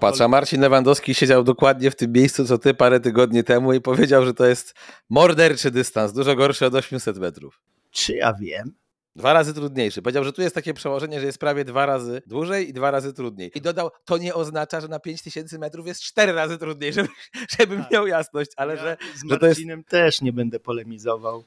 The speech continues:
Speaker 1: Inna liga i
Speaker 2: A gdybyś ty dzisiaj miał właśnie, wiesz, tak sobie na spokojnie usiąść i pomyśleć, skąd takie wyniki, skąd te rekordy po pięćdziesiątym roku życia, u ciebie akurat, to z czego to wynika?
Speaker 1: Chyba z pracy.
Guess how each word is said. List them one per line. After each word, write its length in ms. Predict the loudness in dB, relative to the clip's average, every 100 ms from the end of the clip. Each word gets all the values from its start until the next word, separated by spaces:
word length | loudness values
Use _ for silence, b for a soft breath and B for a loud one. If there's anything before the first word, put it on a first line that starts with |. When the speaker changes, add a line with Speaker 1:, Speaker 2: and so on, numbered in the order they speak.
| _
Speaker 1:
Inna 320 | -4 0 0
liga 600 | -2 -6 0 2 2 0
i 160 | -8 -16 _ _
Speaker 2:
A 100 | -4
gdybyś 380 | -2 -2 -4 -4
ty 120 | -8
dzisiaj 280 | -8 -4 -2
miał 160 | -2 -2
właśnie, 340 | -4 -6 -8
wiesz, 180 | -8 -8
tak 140 | -10
sobie 220 | -10 -10 -10
na 80 |
spokojnie 560 | -12 -14 -8 -6 -6 -10
usiąść 360 | -10 -10 -10 -10
i 60 | -12
pomyśleć, 460 | -10 -10 -10 -12
skąd 280 | -12 -12 -10
takie 260 | -12 -10 -10
wyniki, 380 | -10 -10 -12
skąd 260 | -14 -12 -10
te 80 | -10
rekordy 400 | -8 -10 -10 -12
po 100 | -12
pięćdziesiątym 540 | -12 -12 -12 -12 -10
roku 240 | -12 -12 -14
życia, 300 | -10 -10 -10 b b
u 80 | -10
ciebie 360 | -2 0 0
akurat, 360 | -2 -4 -8 -8
to 80 | -14
z 80 | -12
czego 200 | -10 -10
to 120 | -12
wynika? 440 | -14 -16 -18 -20 _ _ _ _ _ _
Speaker 1:
Chyba 180 | -12 -10
z 80 | -6
pracy. 600 | 0 2 2 -2 -14